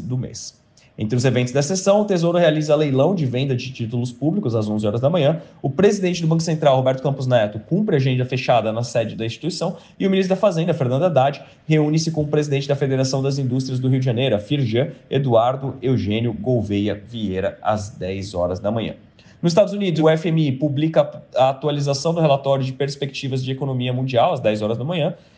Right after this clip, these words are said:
e o Conference Board informa o índice de confiança do consumidor em julho, às onze horas da manhã.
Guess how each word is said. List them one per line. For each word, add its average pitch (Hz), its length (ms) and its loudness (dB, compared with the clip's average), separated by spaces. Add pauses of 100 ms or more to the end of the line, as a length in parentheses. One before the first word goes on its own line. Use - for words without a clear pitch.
(100)
e 156 100 4
o 160 60 0
Conference 175 340 2
Board 151 320 0 (180)
informa 143 460 0
o 143 100 -6
índice 147 220 -4
de 143 80 -6
confiança 131 460 -4
do 127 60 -6
consumidor 127 600 -2 (140)
em 139 320 -2
julho, 107 640 0
às 101 160 0
onze 107 220 -4
horas 107 160 -2
da 117 80 -2
manhã. 120 260 -2